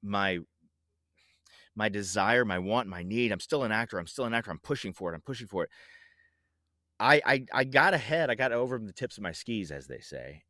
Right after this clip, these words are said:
And, uh, I, you know, things kinda went wonky for me, and I had to get back to center and, like, "Okay, let's, let's be open to opportunity again." Because that's when I was at my most, at my happiest in my career, was when I was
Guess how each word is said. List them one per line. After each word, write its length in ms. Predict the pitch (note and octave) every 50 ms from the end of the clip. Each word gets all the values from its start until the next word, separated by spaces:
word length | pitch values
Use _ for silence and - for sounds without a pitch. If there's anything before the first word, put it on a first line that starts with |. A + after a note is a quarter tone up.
| _ -
And, 280 | G2 G#2 G#2 G2+ G#2
uh, 340 | G#2 G2+ G2+ G2+ G2 G2 -
I, 120 | - G#2+ B2+ C#3+ D3 C3 C3 E3
you 100 | G#3 A3+
know, 140 | A3+ G3
things 340 | F3+ - A3 A3 A#3 A3+ F3
kinda 240 | - - G#3 G#3+ G#3+
went 160 | G3+ G3 D#3+
wonky 400 | C#3+ B2+ A#2+ B2 F3 - - A#2
for 240 | - - F2+ E2 D#2+
me, 220 | D#2+ E2 D#2+ D#2+
and 140 | D#2 G2 G2 F#2+
I 20 |
had 240 | F#2+ A2+ A#2 A2+ G2+
to 140 | G#2+ G2 E2 - - - - - - - - - - _
get 160 | B2+ A2+ A#2+
back 180 | B2 A#2+ A#2+ -
to 80 | G#2
center 480 | - - - B2 B2 A#2 - G2+ F2 E2
and, 120 | D#2+ D#2+
like, 200 | D#2 D2+ D2 -
"Okay, 300 | F2 E2+ - F2 D#2 D2
let's, 220 | C#2+ D2 - - -
let's 140 | F2 E2 -
be 120 | - - -
open 280 | F#2+ G2 F#2 - F2+ E2
to 80 | F#2
opportunity 640 | D#2+ D2+ - - - - F2+ F2+ E2+ D2+ D2 C#2 C2
again." 220 | C2+ - C#2 C2 C#2
Because 200 | E2 F2+ C#3 C3+
that's 180 | E3 G#3+ - -
when 140 | G#3+ F#3+ E3+
I 60 | D3+
was 120 | C3 G#2+
at 80 | A#2+ -
my 120 | G#2+ G2+
most, 260 | G2 F#2+ F2+ - - - _ _ G#2+
at 160 | G2+ F#2 F#2
my 140 | F#2+ E2 D2+
happiest 600 | - - G2+ A#2 A#2+ - - D2+ C#2 - - D#2
in 80 | D2+
my 120 | C#2+ C2+ -
career, 380 | - - F#2+ G#2+ A#2 A2+ F#2+
was 200 | D#2+ D#2+ D2+ D#2
when 180 | E2+ E2 D#2+ D#2+
I 200 | C#2+ C#2 D#2+ D#2+
was 420 | D#2 D#2 C#2+ C#2+ - - - -